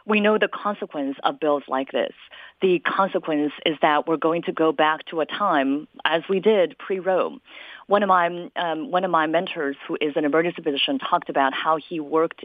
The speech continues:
in the E Rs before Roe in the nineteen sixties, and how there was an entire area of the hospital called the sepsis ward,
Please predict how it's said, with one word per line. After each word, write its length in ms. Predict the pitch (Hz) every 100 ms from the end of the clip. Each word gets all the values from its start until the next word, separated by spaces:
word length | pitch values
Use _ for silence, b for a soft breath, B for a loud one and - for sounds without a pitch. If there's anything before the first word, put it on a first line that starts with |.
| -
in 160 | 160
the 200 | 156 147 139
E 140 | 214
Rs 340 | 170 123 - 156 - B B B B - 196 -
before 440 | 190 - 180 170
Roe 320 | 147 151 82 82 -
in 100 | 175
the 60 |
nineteen 320 | 151 269 285 285
sixties, 420 | 277 - - - - B B B B
and 140 | - 185
how 240 | 180 180
there 120 | 180
was 140 | 175 175
an 80 | 180
entire 580 | 170 190 202 190 190 -
area 580 | 165 160 160 151 151 160 -
of 140 | 170
the 60 | 165
hospital 720 | - 160 - 165 147 147 147 -
called 280 | - 170 165
the 140 | 151 139
sepsis 380 | 165 143 - 147
ward, 380 | 143 92 82